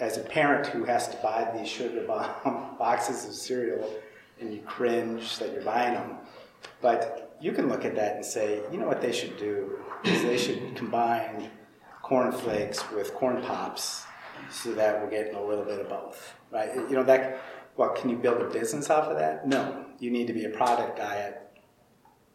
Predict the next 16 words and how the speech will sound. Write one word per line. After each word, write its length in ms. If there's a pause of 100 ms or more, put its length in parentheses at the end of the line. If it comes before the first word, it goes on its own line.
Kellogg's 440
or 60
whoever 400
it 80
is 420
to 100
be 80
able 180
to 100
do 160
that. 180 (300)
I 100
want 280
to 80
get 260
to 460